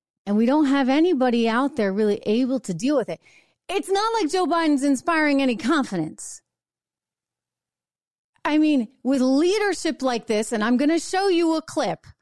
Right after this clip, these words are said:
from Veterans Day where I'm actually starting to get worried, okay? Like, I'm actually worried about the guy right now. Because it's one thing for us to be, "Oh, you know, oh my gosh, like, he fell," and I hate showing you that video. "Oh, you know,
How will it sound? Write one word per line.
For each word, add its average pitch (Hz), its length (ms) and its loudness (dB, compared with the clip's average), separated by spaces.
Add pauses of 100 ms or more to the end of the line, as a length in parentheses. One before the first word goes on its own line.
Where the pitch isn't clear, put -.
(500)
from 269 240 0
Veterans 254 580 0
Day 170 460 -2 (420)
where 247 520 0
I'm 392 260 -2
actually 349 280 -2
starting 247 380 -2
to 202 60 -2
get 190 260 -2
worried, 180 420 -4
okay? 214 300 -2
Like, 247 160 -2
I'm 294 240 2 (100)
actually 339 520 0
worried 226 480 0
about 160 300 -4
the 170 80 -6
guy 156 280 -4
right 165 240 -8
now. 160 300 -6 (420)
Because 262 400 -2
it's 262 120 -6
one 302 280 2
thing 285 160 2
for 240 60 0
us 233 100 -2
to 226 80 -4
be, - 40 -4
"Oh, 233 220 0
you 208 140 -2
know, 202 100 -2
oh 202 80 -2
my 202 140 -2
gosh, 196 360 -4
like, 175 140 -6
he 175 140 -12
fell," 190 400 -2
and 196 100 -2
I 214 60 -4
hate 185 240 -6
showing 165 240 -4
you 165 80 -2
that 165 160 -6
video. 170 360 -2
"Oh, 202 320 -2
you 196 80 -8
know, 190 180 -2